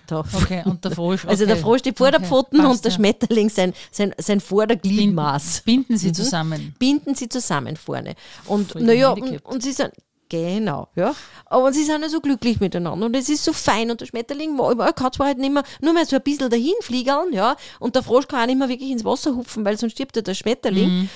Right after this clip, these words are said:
Speaker 1: Äh, und, und der Sch-, Schmetterling kann ja auch nicht wegfliegen, weil ja der Frosch auch ein bisschen schwer ist, gell?
Speaker 2: Die verhungern
Speaker 1: Und
Speaker 2: beide.
Speaker 1: Hm?
Speaker 2: Die verhungern.
Speaker 1: Ja,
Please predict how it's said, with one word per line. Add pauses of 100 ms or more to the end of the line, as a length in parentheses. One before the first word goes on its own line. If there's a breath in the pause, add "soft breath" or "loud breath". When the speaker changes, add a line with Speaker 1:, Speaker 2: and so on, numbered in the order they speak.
Speaker 1:
Äh,
und,
und
der
Sch-,
Schmetterling
kann
ja
auch
nicht
wegfliegen, (100)
weil
ja
der
Frosch
auch
ein
bisschen
schwer
ist,
gell? (160)
Speaker 2:
Die
verhungern
Speaker 1:
Und
Speaker 2:
beide. (120)
Speaker 1:
Hm? (240)
Speaker 2:
Die
verhungern. (840)
Speaker 1:
Ja,